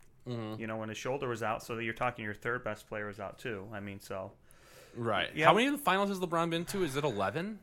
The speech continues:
Speaker 2: Oh, no, no, he hasn't been to eleven. I think he's been, uh,
Speaker 1: So we got the one in Cleveland, right?
Speaker 2: All right, if you're going in order, yes. He went to
Speaker 1: He only
Speaker 2: Cleveland.
Speaker 1: went to one, right?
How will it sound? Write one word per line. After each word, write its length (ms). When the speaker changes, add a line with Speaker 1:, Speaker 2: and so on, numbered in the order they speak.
Speaker 2:
Oh, 280
no, 600
no, 200
he 60
hasn't 160
been 100
to 80
eleven. 300
I 100
think 160
he's 480
been, 260
uh, 60
Speaker 1:
So 100
we 80
got 320
the 60
one 180
in 100
Cleveland, 460
right? 220
Speaker 2:
All 80
right, 100
if 80
you're 100
going 200
in 100
order, 560
yes. 440
He 60
went 140
to 80
Speaker 1:
He 20
only 120
Speaker 2:
Cleveland. 140
Speaker 1:
went 140
to 80
one, 260
right? 220